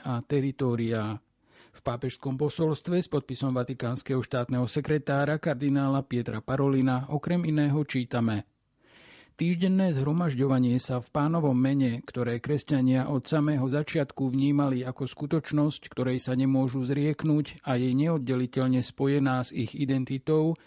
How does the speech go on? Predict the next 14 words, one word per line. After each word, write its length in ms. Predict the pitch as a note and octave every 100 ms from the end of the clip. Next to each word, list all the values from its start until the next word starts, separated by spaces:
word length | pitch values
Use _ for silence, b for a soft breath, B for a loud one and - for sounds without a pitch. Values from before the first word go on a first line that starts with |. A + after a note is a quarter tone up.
| B B B -
bolo 240 | D#3+ E3+
vážne 400 | E3+ F3+ F3+ F3
postihnuté 800 | C#3+ D3 - D3+ D#3 D#3+ - E3+
počas 400 | E3+ D#3+ D#3 D3+
najhoršej 640 | C#3+ D3 C3+ C3+ - D3 D3+
fázy 400 | - C3 C3+ C3+
pandémie. 800 | C#3 C#3 C#3 C3 A2+ A2 A2 - B B B B B B
Láska 480 | C#3 B2 - B2+ B2
k 60 | -
Pánovi 560 | C#3 C#3 C#3+ C3 B2
a 160 | D3 C#3
pastoračná 720 | C#3+ - C#3+ B2+ - C3+ B2
tvorivosť 640 | C3+ C#3 C#3 C#3+ D#3+ -
však 240 | - D#3+